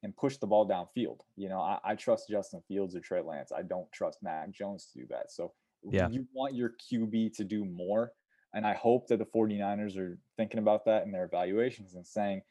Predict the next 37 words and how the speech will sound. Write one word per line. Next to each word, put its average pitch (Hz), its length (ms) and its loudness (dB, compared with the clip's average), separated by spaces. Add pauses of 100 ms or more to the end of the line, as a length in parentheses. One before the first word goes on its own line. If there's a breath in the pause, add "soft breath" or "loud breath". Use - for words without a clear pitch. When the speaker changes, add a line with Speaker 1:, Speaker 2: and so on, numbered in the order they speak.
(240)
Speaker 1:
you 90 60 -12
know, 87 80 -8
"Justin 92 440 -4
Fields, 110 300 2
he 101 140 -4
can 113 160 -2
run, 120 260 2 (120)
he 92 120 -6
can 95 260 -6 (160)
throw 98 220 4
farther, 101 460 4
he 95 120 -6
can 90 220 -10
put 98 120 -6
more 98 200 -6
zip 104 260 -2
on 90 160 -2
it, 82 120 -12
he 98 100 -6
can 92 240 -8 (400 soft breath)
adjust 110 380 4
his 104 100 -2
arm 107 240 4
angles." 71 480 -10
You 78 140 -14
know, 87 120 -10
Mac 92 300 -4
Jones 101 260 -4
can't 98 240 -6
do 98 180 -2
all 76 120 0
those 71 220 -12
things. 71 240 -14
So 90 100 -10
I'm 90 100 -14
hoping 117 280 0
they, 101 160 -2